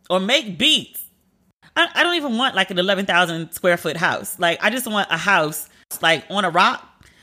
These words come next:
like, looking out into the ocean with unobstructed views.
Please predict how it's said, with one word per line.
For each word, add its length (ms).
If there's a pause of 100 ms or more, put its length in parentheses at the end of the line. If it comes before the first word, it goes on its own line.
(100)
like, 280 (220)
looking 420
out 340
into 300
the 180
ocean 500
with 280
unobstructed 640
views. 460